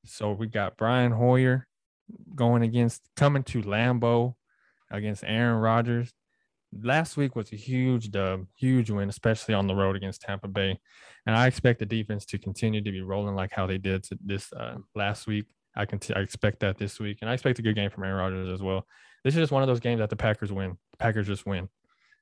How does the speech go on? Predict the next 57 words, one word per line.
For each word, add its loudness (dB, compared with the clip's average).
They -4
win, 2
they 0
blow 0
'em 0
out, 0
they 0
handle 0
business, -2
especially 0
being 0
at -2
home. -2
You 2
never 6
have 2
to -2
worry 2
about, 0
you -8
know, -2
home -2
crowd 0
'cause 0
it's -4
always 2
sold -4
out. -2
So 0
I, 4
I 4
expect -2
a -8
good -2
game -2
on -4
both 0
sides -2
of -4
the -6
ball, -2
offense -8
and -6
defense. -8
Give 0
me 4
the 2
Packers, -2
uh, -2
drop 0
nine 0
and -2
a -6
half -2
versus -6
the -10
Patriots. -10